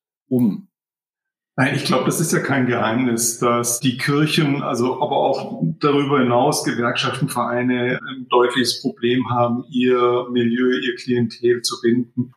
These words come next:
Speaker 2: Und dass es bei der katholischen Kirche natürlich auch einen großen Vertrauensverlust gibt. Ich glaube, das brauchen wir hier auch nicht austreten. Aber es wird die große Frage sein, wie sich Kirche heute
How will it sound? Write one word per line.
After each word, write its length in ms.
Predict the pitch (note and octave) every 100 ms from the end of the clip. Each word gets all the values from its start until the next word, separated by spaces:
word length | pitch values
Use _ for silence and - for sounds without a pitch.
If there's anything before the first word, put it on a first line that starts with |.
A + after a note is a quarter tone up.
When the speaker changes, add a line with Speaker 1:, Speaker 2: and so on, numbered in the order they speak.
| _
Speaker 2:
Und 540 | D#3+ A#2+ A#2 A#2+ A2+
dass 260 | - B2+ C#3+
es 240 | B2+ -
bei 100 | C3
der 100 | B2
katholischen 580 | - C3 D3 C#3+ C#3 C#3
Kirche 320 | - C#3 D#3
natürlich 420 | C#3 A#2 C3+ B2+ B2+
auch 140 | B2
einen 100 | C#3
großen 340 | - B2+ C3+
Vertrauensverlust 1120 | C3 B2 - C#3+ D3+ D#3 - C#3 C#3 C#3 -
gibt. 240 | C3+ B2 -
Ich 60 | -
glaube, 260 | - B2+ -
das 160 | B2+
brauchen 220 | - C3 B2
wir 120 | A2+
hier 180 | A#2+ A#2
auch 120 | A#2+
nicht 260 | B2 A#2
austreten. 840 | B2 C3 - - A#2+ A#2+ - B2 - - - _
Aber 480 | B2 C3 D#3+ D#3+ D#3+
es 180 | C#3+ D3+
wird 120 | D3+
die 80 | B2+
große 400 | B2+ D#3 D#3+ E3
Frage 420 | - B2+ C3+ C#3
sein, 720 | - B2+ B2+ C#3 C#3 C3+ C3
wie 140 | C3+ C#3
sich 260 | - -
Kirche 840 | - C#3+ C#3+ C#3+ D3+ C3 C3 C3 B2+
heute 800 | - C3 D3 - D3 C#3+ C#3 -